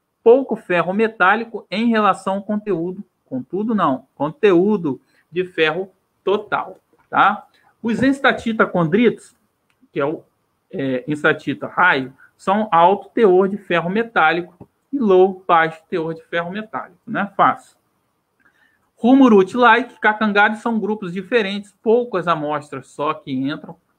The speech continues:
foram, é, criados novos grupos pra, pra eles se adequarem. Então aqui, Valente, não brigue comigo, é aquela geoquímica nanica, realmente, nesse início eu só queria mostrar pra ficar fácil,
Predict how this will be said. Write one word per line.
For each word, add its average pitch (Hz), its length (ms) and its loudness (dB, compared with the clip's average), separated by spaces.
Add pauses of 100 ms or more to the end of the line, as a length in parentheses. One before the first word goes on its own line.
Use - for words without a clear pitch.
(420)
foram, 143 400 -8
é, 127 160 -8
criados 139 460 -2
novos 135 300 -4
grupos 147 360 -10
pra, 175 340 -4 (220)
pra 147 120 -8
eles 135 160 -4
se - 60 -2
adequarem. 160 560 -2 (1000)
Então 233 220 2
aqui, 226 400 2
Valente, 147 580 0
não 185 320 -2
brigue 170 300 -4
comigo, 202 420 0
é 175 60 4
aquela 170 380 2
geoquímica 156 1000 0 (240)
nanica, 160 640 0
realmente, 151 840 -2
nesse 151 340 -6
início 180 360 -4
eu 180 60 -8
só 180 120 -4
queria 175 200 -4
mostrar 165 600 -4 (360)
pra 147 120 -2
ficar 170 280 -2
fácil, 156 560 -2